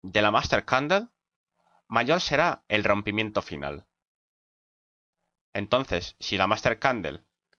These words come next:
tiene estas velas, el rompimiento puede ser de esta magnitud, en una dirección o en la otra. Si tiene estas, el rompimiento será mucho mayor, en una dirección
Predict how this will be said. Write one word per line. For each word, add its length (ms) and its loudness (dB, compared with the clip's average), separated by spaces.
tiene 420 0
estas 380 0
velas, 440 0
el 120 4
rompimiento 480 0
puede 160 4
ser 320 -4
de 140 0
esta 160 0
magnitud, 520 -4
en 100 0
una 140 2
dirección 600 -2
o 140 4
en 100 0
la 140 2
otra. 340 -4
Si 180 -10
tiene 380 2
estas, 560 -4
el 120 0
rompimiento 500 -2
será 380 -2
mucho 300 -4
mayor, 460 -2
en 100 -2
una 160 0
dirección 540 -4